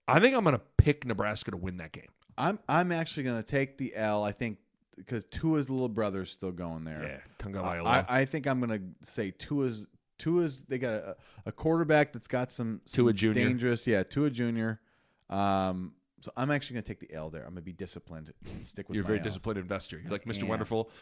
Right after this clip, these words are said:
Speaker 1: The way you've amassed your, your money is you're a very disciplined investor.
Speaker 2: I'm a very disciplined investor.
Speaker 1: <laughs>
Speaker 2: So one, two, three, four,
Speaker 1: So
Speaker 2: five. That's five, and you're at six.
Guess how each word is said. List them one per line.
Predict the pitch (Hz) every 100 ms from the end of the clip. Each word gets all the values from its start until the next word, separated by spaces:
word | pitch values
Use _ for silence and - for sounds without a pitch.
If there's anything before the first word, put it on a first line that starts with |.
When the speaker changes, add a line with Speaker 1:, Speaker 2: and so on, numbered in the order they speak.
| - -
Speaker 1:
The | 101
way | 113
you've | 120 107
amassed | 110 110 107
your, | 120 107 -
your | 107 101 98
money | 120 117 117 113
is | 107 95 98
you're | 104 95
a |
very | 98 98
disciplined | 101 - 110 101
investor. | 101 98 117 117
Speaker 2:
I'm | 113
a |
very | 107 123
disciplined | 107 101 - 82
investor. | 76 73 - -
Speaker 1:
<laughs> | - - - _ _ _ _ - - - 202 240 -
Speaker 2:
So | 135 113
one, | 123
two, | 127
three, | 113 107
four, | - 98 92 90 - _ _ _ _ _ _ _ _ - -
Speaker 1:
So | 135 120
Speaker 2:
five. | 107 92 82 80 _ _ _ -
That's | 120 110
five, | - 120 113
and | 113
you're | 113
at | 107
six. | -